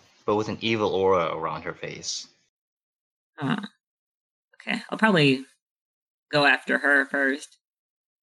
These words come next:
Speaker 1: You jump in the fray, and she says to her friends, "They're just like us, but with an evil aura around their faces."
Speaker 2: Hey now, hey now. Not evil?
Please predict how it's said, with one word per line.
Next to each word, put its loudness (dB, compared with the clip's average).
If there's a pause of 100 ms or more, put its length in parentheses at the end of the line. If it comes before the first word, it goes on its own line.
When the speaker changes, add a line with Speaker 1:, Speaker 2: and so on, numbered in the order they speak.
(320)
Speaker 1:
You -2
jump 0
in -2
the -8
fray, 0 (1300)
and -4
she 0
says 0
to -4
her 0
friends, -6 (600)
"They're 2
just 0
like 2
us, 2 (960)
but 4
with 2
an -10
evil 2
aura 6
around 4
their 2
faces." -4 (1400)
Speaker 2:
Hey 6
now, 4 (220)
hey -4
now. 2 (1500)
Not 0
evil? 0